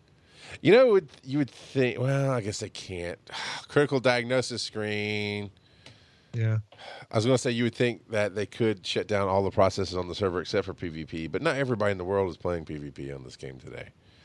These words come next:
Speaker 2: Mm-hmm.
Speaker 1: So I guess you couldn't.
Speaker 2: The smart people finished getting into Adamantium yesterday. <laughs>
Speaker 1: Well, if I'd known that I wasn't gonna lose my butt and still be mid-vibranium, I would have pushed into Adamantium yesterday.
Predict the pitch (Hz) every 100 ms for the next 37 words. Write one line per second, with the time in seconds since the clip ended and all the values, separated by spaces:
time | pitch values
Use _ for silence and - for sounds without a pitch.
0 | - 143 127 123 120 - 73 76 - -
1 | 73 - - 165 - 170 269 - 165 139
2 | 127 123 - 185 151 - - 139 135 131
3 | 143 135 131 127 131 131 127 151 156 -
4 | - - - 202 - - - 220 - 208
5 | 180 190 196 160 151 190 151 123 120 131
6 | 139 147 113 110 143 143 127 104 95 85
7 | - 139 160 98 92 - - 107 98 90
8 | - 139 104 120 117 120 104 95 92 139
9 | 120 104 98 98 185 147 98 117 104 110
10 | 101 87 92 92 80 95 90 90 - 85
11 | 82 73